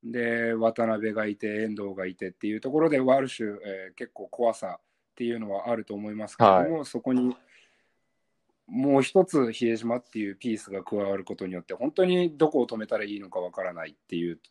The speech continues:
Speaker 1: のは出てくるかもしれないですね。
Speaker 2: そうですよね。今挙げた名前でもやっぱりな、宇都宮結構ロスター厚いっすよね。<laughs> それにしても。
Speaker 1: そうですね。
Speaker 2: そこにね。
Speaker 1: で、控えでも別に、
Speaker 2: はい。
Speaker 1: 高川周平とかが出てきますからね。
Speaker 2: <laughs> やばいっすね。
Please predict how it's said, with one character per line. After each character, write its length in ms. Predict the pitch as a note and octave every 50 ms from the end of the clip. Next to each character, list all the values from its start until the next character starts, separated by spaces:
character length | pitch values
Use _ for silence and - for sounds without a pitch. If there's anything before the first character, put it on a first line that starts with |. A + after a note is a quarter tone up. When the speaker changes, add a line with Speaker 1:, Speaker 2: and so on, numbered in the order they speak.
| _ _ _ _ _ - -
Speaker 1:
の 120 | C3 D3+
は 120 | F#3 F3+ B2+
出 120 | B2 A2
て 100 | - F#2
く 100 | - F2+
る 60 | E2+
か 80 | - E2
も 120 | D#2+ F2+
し 100 | - E2
れ 100 | E2 D#2+
な 80 | D#2+ D2
い 40 | -
で 40 |
す 60 | - A#2
ね。 140 | A2 G#2
Speaker 2:
そ 60 | G2 F#2+
う 20 |
で 100 | F#2+ F2+
す 120 | - -
よ 120 | F#2+ F2 E2+
ね。 180 | F#2 G#2+ A#2
今 200 | B2+ D3 E3 D3+
挙 160 | C3+ A#2 G#2 G#2+
げ 80 | G#2
た 100 | - -
名 120 | G#2+ A2 A2
前 200 | A2+ A2 A2 G#2+
で 80 | A2
も 80 | G#2 G2+
や 60 | G#2
っ 20 | G#2 _ -
ぱ 100 | C#3 C3+
り 120 | A#2 G#2+
な、 540 | G2+ G2+ G#2 A2+ A#2+ B2+ B2+ C3 C3 B2+ B2+ _ _ _ _ _ _ _ _ _ _ _ _ -
宇 100 | A2+ A2
都 180 | - F#3 F#3 F#3
宮 240 | G3 G3 F#3+ F3+ F3+
結 160 | - G#3 -
構 140 | - A#2 A2
ロ 80 | A2+
ス 100 | - -
タ 80 | - D#3+
ー 60 | D3+
厚 200 | C#3+ - - F#3+
い 40 | F#3+
っ 20 | E3+
す 220 | - - - C#3+
よ 120 | A#2 G#2
ね。 240 | G2+ G#2+ A#2 A#2+ B2 - -
<laughs> 380 | - C#3+ - - - D3 B2+ -
そ 100 | - C#3
れ 100 | A#2 A#2+
に 140 | C3+ B2 G#2+
し 60 | -
て 100 | - A#2
も。 240 | G2+ F#2 G#2 A2 B2 - - _ _
Speaker 1:
そ 60 | - -
う 20 |
で 60 | -
す 60 | F2
ね。 120 | - E2+ - _
Speaker 2:
そ 240 | - - C3 A#2
こ 200 | - - D3 D3+
に 60 | D3 A2
ね。 100 | A#2+ A#2+
Speaker 1:
で、 140 | D#3 D#3+
控 200 | - F#3+ G#3+ G#3+
え 40 | -
で 60 | -
も 140 | - G2 G2 F#2
別 200 | F2+ F#2 - C3+
に、 340 | C3+ C3 C3 C3 C3 C#3+
Speaker 2:
は 60 | C#3 C3+
い。 60 | - _ _ _ _ -
Speaker 1:
高 80 | D3 C#3+
川 140 | D3+ D3+ C#3+
周 180 | D#3 D#3 D3
平 140 | D#3 D#3 C#3+
と 120 | - - -
か 260 | - - C#3 A#2+ A2+
が 120 | A2 G2+
出 120 | G#2+ C3+ D3+
て 80 | E3+
き 40 | C#3+
ま 80 | E3+ C#3
す 220 | C3 B2 C3 B2
か 140 | - - C#3+
ら 80 | -
ね。 140 | G#2 A2 B2+ - - - -
Speaker 2:
<laughs> 140 | - G3 -
や 180 | G2 G2 A2
ば 160 | G#2+ A#2 G#2+
い 40 | F#2+
っ 20 | -
す 180 | - - F2+
ね。 80 | E2+